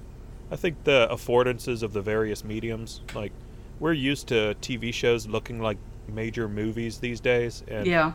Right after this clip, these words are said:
Speaker 1: going back basically ten years now and watching the first season of Game of Thrones, it's kinda surprising, like, how, like, if you know what to look for, like, how stripped down the production is.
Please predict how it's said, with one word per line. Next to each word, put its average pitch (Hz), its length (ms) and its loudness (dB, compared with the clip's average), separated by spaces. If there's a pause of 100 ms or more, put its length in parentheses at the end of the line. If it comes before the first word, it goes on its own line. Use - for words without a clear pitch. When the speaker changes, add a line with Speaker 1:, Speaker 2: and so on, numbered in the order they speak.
(280)
Speaker 1:
going 143 260 4
back 135 260 6 (640)
basically 117 540 -2
ten 123 260 0
years 117 340 0
now 104 280 -2
and 101 100 -4
watching 113 280 0
the 101 80 -4
first 120 280 -2
season 117 280 -6
of 98 60 -8
Game 113 220 -2
of 101 80 -6
Thrones, 123 500 2 (560)
it's - 160 -10
kinda 143 300 2
surprising, 117 680 2
like, 101 220 -4
how, 107 480 2 (1000)
like, 110 240 0
if 131 160 -2
you 127 80 2
know 131 160 6
what 123 160 6
to 113 100 0
look 110 220 0
for, 104 360 2
like, 101 220 -2
how 104 240 0
stripped - 680 -4 (200)
down 110 360 -2
the 107 80 -4
production 107 580 -4
is. 123 260 -4